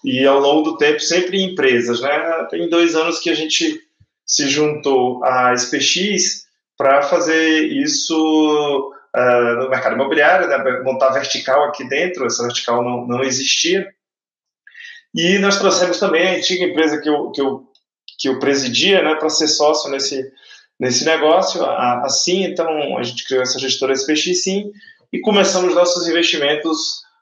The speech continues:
é, nos fundos, é, lá em dois mil e vinte e um. Então, lá se vão dois anos aí.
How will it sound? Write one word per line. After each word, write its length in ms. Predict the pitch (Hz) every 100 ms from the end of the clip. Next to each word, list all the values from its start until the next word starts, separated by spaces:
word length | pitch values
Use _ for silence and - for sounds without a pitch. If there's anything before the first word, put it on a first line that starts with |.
| -
é, 760 | 127 131 131 127 123 123 120 117
nos 340 | 135 147 -
fundos, 760 | 143 139 170 165 160 - - - _ _ -
é, 60 |
lá 580 | 127 127 123 135 143 147
em 80 | 151
dois 260 | 147 131 143
mil 200 | 151 151
e 240 | 143 123
vinte 260 | 147 156 147
e 40 |
um. 160 | 135 113
Então, 180 | 117 120
lá 100 | 127
se 140 | 127
vão 360 | 120 131 131 131
dois 260 | 139 135
anos 320 | 127 123 120 117
aí. 240 | 117